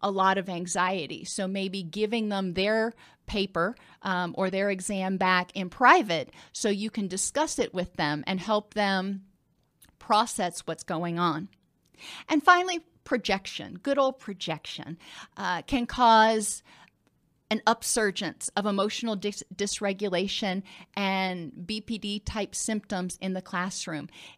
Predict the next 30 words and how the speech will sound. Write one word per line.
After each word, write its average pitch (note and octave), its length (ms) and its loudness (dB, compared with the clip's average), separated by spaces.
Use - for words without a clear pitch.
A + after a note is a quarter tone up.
If C#4+ 180 -2
there C4+ 160 2
is C4 140 2
someone C#4 480 2
in B3 240 0
the C4+ 80 0
classroom G#3 760 -6
that G#3+ 240 2
reminds A3 600 2
them, A#2 280 -6
and F#3+ 140 -4
it - 100 -12
could A#3 160 -4
even A3 280 -4
be G#3+ 340 -4
you, G3 180 -4
the G#3 120 -4
teacher, A3+ 520 -6
that G#3 200 0
reminds G#3 540 -4
them F#3+ 340 -4
of F#3+ 140 -4
somebody G#3 560 -4
in F#3 100 -4
their F3+ 140 -4
past G3+ 580 -6
who G3+ 120 -8
has F3+ 180 -6
rejected F#3 560 -4
them, C3+ 220 -8